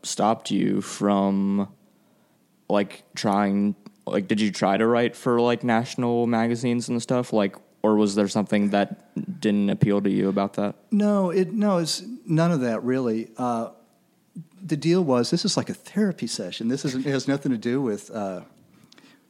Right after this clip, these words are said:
Speaker 2: with, uh, music, really. This
Speaker 1: Mm.
Speaker 2: is, uh, just m-, m-, my, Bill Brownlee's headspace. I'd had this career in music distribution as a sales rep, and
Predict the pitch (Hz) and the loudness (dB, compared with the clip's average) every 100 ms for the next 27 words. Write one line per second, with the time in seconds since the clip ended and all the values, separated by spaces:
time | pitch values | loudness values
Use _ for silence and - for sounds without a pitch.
0 | _ 120 107 - - 107 104 113 131 123 | _ -4 -4 -4 -4 -2 0 2 4 2
1 | 107 107 98 104 107 101 101 - 113 101 | 0 0 0 0 -2 -2 -2 -4 -4 -4
2 | 95 110 - - - _ 113 - - - | -4 -6 -10 -12 -20 _ -10 -10 -16 -12
3 | - - - 113 104 - 135 113 113 113 | -12 -8 -2 0 -2 -4 -4 -2 -2 -2
4 | 120 117 113 104 - - - - 117 - | 0 0 0 -2 -4 -10 -10 -6 -4 -4
5 | 104 90 - - - - - _ _ _ | -6 -6 -8 -12 -16 -20 -20 _ _ _
6 | - - _ _ _ _ _ _ _ 143 | -20 -20 _ _ _ _ _ _ _ -2
7 | 147 165 165 160 - _ _ _ _ _ | 0 2 0 -4 -10 _ _ _ _ _
8 | _ _ _ _ 131 131 120 123 - 123 | _ _ _ _ -4 -2 0 -4 -4 -2
9 | 110 95 95 113 110 110 113 110 - 101 | -2 -2 -4 0 0 0 -4 -8 -6 -6
10 | 95 113 110 110 - 110 101 95 80 - | -4 -4 -4 -4 -4 -2 -4 -6 -10 -12
11 | - _ _ _ 117 117 113 110 107 104 | -20 _ _ _ -6 -4 -2 -4 -6 -8
12 | 104 | -10